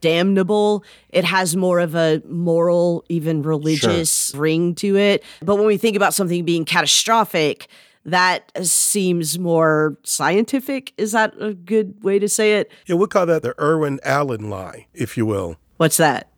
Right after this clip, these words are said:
Speaker 3: Sorry, he was a producer of those famous disaster movies of the seventies, like In-, Inferno, like The Burning Buildings or Earthquake, <laughs> those
Speaker 1: Oh,
Speaker 3: movies.
Speaker 1: <laughs> yeah,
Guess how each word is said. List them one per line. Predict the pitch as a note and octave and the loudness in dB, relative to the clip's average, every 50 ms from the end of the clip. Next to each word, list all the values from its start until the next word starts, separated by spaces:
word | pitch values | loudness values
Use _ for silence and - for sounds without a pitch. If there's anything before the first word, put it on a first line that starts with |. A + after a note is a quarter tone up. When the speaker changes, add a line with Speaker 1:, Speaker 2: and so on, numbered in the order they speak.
| _ _ - | _ _ -14
Speaker 3:
Sorry, | - - - - F#3+ F3+ D3+ D3 | -12 -10 -2 0 2 2 2 0
he | B2 C#3+ | 0 -2
was | F#3+ E3+ | -2 -2
a | F3 | -2
producer | - D#3+ D3+ B2+ C#3 D#3+ F3 - - D#3+ | 0 -2 -2 2 2 0 0 2 0 0
of | D3 C3+ C3+ | 2 2 0
those | C#3+ B2 A#2+ | -2 -4 -4
famous | - - - - D3 D3 D3 D3 C#3+ C#3 C3 - | -8 -10 -2 0 0 2 2 0 0 -2 -2 -10
disaster | _ A#2 C3 C3 A2+ C3+ C3 C#3 C#3+ - - C3+ | _ -8 -8 -4 -2 0 0 0 0 -2 -2 -2
movies | B2+ C3+ B2+ A#2 B2 | -2 0 0 0 -2
of | C3+ A2+ | -2 -2
the | A#2 | -2
seventies, | A2 - B2+ A#2+ A#2+ C3 B2+ C3 C3 C#3+ C#3 - - | -6 -4 -4 -2 -2 -2 -4 -4 -6 -6 -8 -8 -2
like | F#3 E3 E3+ E3 - | 0 0 0 0 -2
In-, | E3 C#3 C3+ - - | -6 -8 -6 -4 -4
Inferno, | D3+ C3+ C3 - - D3+ D#3 D#3 C#3+ C#3+ C#3+ C#3+ C#3+ C#3 C3 - - - - - | -4 -4 -2 0 2 2 2 4 2 2 2 2 0 -2 -6 -10 -20 -20 -18 -12
like | - D3+ C#3 C3+ A#2+ | -2 0 0 0 0
The | - B2+ | -2 -2
Burning | A2+ C#3+ C#3 D3+ C#3+ C#3 | 0 2 2 2 0 -2
Buildings | B2+ C3+ C#3 C#3+ D3 C#3 C#3 C#3 C#3 C3 C3 - - - - - | 0 2 2 4 4 2 2 0 -2 -4 -6 -10 -20 -20 -4 -4
or | C3+ C#3 - | -4 -2 2
Earthquake, | C#3 C#3 D3+ D3 - - D#3+ C#3 C#3 C#3 E3+ D3+ - | 2 2 2 2 0 -2 0 2 2 2 -2 -4 -14
<laughs> | - - | -20 -16
those | - B2 C3 C3 - D#3+ G#3 G#3+ - - | -2 -2 -2 0 2 0 0 0 0 -2
Speaker 1:
Oh, | B3 A#3+ A#3+ B3+ B3+ B3+ B3 | 0 0 0 0 0 0 0
Speaker 3:
movies. | F#3 F3 G#3+ - E3 | 0 0 -2 0 0
Speaker 1:
<laughs> | - D4+ | 0 0
yeah, | D4+ D4+ C#4 A#3 | 2 0 0 0